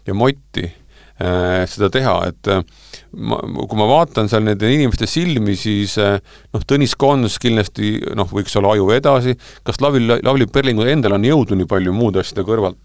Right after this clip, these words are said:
oma põhitöö kõrvalt erakonda vedada? No siis on kuskil, äh, äh, kuskil on veel mingi punt inimesi, kas na-, kas nad suudavad ennast motiveerida? Noh,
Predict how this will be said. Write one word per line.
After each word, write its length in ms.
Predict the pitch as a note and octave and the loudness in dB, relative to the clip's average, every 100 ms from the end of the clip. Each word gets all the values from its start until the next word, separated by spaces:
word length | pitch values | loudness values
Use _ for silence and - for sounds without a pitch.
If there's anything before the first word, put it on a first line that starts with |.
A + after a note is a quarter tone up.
| G2 | -6
oma 140 | F#2 | -4
põhitöö 300 | C3 A2+ F#2+ F#2 | -2 -2 0 0
kõrvalt 320 | A2+ F#2+ - | 0 0 0
erakonda 360 | G2+ F#2 F2 | -2 -2 -4
vedada? 420 | G2 B2+ C3+ B2+ B2+ - _ _ _ _ _ - - - - - - | -4 -2 0 0 -4 -8 _ _ _ _ _ -20 -20 -20 -20 -18 -12
No 80 | |
siis 140 | A#2+ C3 | -6 -4
on 80 | A#2 | -4
kuskil, 420 | C#3 - A2+ G#2 | -8 -8 -6 0
äh, 300 | G2+ G2 G2 - _ - - _ | 2 0 -4 -8 _ -20 -20 _
äh, 880 | - G#2 G#2 G2+ G2+ G2+ G2 G2 A#2 - | -4 -2 0 0 0 -2 -2 -4 -8 -6
kuskil 360 | C3 C3 - A2+ | -4 -2 0 0
on 100 | A2+ | 2
veel 160 | B2 | 0
mingi 180 | A2+ G#2 | 0 -4
punt 260 | G#2+ A#2+ A#2 | -2 -4 -2
inimesi, 400 | B2 G#2+ F#2+ G2 | -4 -4 -6 -6
kas 220 | G#2 - | -6 -8
na-, 160 | G#2+ G#2+ F#2+ | -6 -6 -4
kas 220 | A2+ A2+ | -6 -6
nad 200 | A2 G2+ - | -8 -8 -12
suudavad 640 | - - C#3 C3+ G2+ G2 F#2 _ - | -16 -8 -4 0 2 0 -4 _ -10
ennast 260 | B2 A2+ A#2 | -6 -6 -4
motiveerida? 840 | G#2 G#2+ A#2 B2+ G2+ G#2+ G#2+ G2+ _ - _ - | -6 -2 0 0 0 -4 -10 -14 _ -20 _ -12
Noh, 120 | G#2 | -12